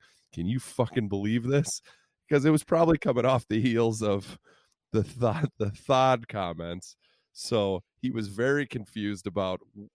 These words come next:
in which manner his name should fall on our lips. And so we, we jumped in the mix, and Velveeta, I don't know if they liked it. I made a diarrhea joke again, and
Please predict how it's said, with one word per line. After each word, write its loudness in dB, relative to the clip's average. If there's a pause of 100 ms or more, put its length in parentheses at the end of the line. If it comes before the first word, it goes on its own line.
in -6
which -4
manner 0
his -6
name -2
should -2 (340)
fall 2
on -2
our 0
lips. -4 (640)
And 2 (1400)
so 0
we, 2
we -2
jumped 0
in 2
the 2
mix, -2
and -8
Velveeta, 0 (300)
I -6
don't -2
know 2
if -2
they -4
liked -2
it. 2
I 2
made 0
a -6 (340)
diarrhea 4
joke 2
again, -2
and -4